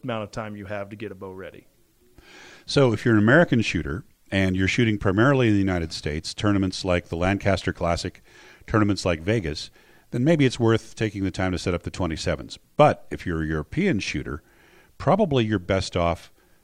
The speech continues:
Speaker 2: getting the best tune you can with your twenty-threes, because as P J showed, it's possible to shoot perfect scores without the extra line catching capability of the twenty-seven.
Speaker 1: Yeah, and, I mean, if you can do a twenty-seven, make it work, more power to you, 'cause that diameter does help at Vegas.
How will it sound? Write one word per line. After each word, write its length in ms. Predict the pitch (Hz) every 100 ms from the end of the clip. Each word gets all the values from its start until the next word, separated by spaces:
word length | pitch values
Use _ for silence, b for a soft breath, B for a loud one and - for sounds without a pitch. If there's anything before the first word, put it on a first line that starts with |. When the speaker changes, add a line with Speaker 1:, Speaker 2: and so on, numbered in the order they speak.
| b
Speaker 2:
getting 300 | 101 92 82
the 40 |
best 300 | 73 110 123
tune 240 | - 135 139
you 100 | 107
can 400 | - 87 80 80 _
with 260 | 95 117 127
your 60 |
twenty-threes, 840 | 110 113 98 87 92 76 67 76 - b b b
because 240 | - 82 76
as 100 | 73
P 220 | - 95
J 200 | 90 85
showed, 520 | - 117 110 78 87 b b b
it's 120 | -
possible 360 | - 110 107 95
to 40 |
shoot 220 | - 90
perfect 300 | - 131 135
scores 440 | - 98 73 71 - b b b -
without 400 | 87 98 92 -
the 260 | 80 76 -
extra 360 | 98 - 82
line 260 | 78 82 82
catching 340 | 87 78 85
capability 480 | - 76 71 82 80
of 80 | 67
the 40 |
twenty-seven. 580 | 62 71 64 - 67 - _ _ -
Speaker 1:
Yeah, 260 | 120 80 87
and, 360 | - 120 107 95 _ -
I 60 |
mean, 100 | 127
if 60 | 117
you 100 | 147
can 160 | 147 135
do 140 | 147
a 40 |
twenty-seven, 500 | 143 143 135 135 131 131
make 200 | 131 127
it 80 |
work, 340 | 104 117 143 _ -
more 260 | 110 110 120
power 340 | - 107 123
to 140 | 117 110
you, 140 | 131
'cause 200 | 127 101
that 200 | 98 107
diameter 400 | 107 107 117 107
does 260 | 98 107 117
help 260 | 107 117 139
at 60 |
Vegas. 460 | - 139 143 147